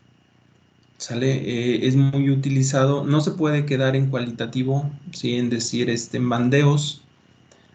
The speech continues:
Para hacer una comparación cuantitativa, pues hay que irnos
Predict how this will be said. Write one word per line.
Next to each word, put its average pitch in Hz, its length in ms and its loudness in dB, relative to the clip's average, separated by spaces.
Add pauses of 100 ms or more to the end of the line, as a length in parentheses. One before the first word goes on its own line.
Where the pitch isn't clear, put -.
Para 131 160 2
hacer 147 220 0
una 151 380 0
comparación 139 560 -2
cuantitativa, 175 960 -2
pues 131 260 -2
hay 123 220 -4
que - 140 -6
irnos 127 960 -4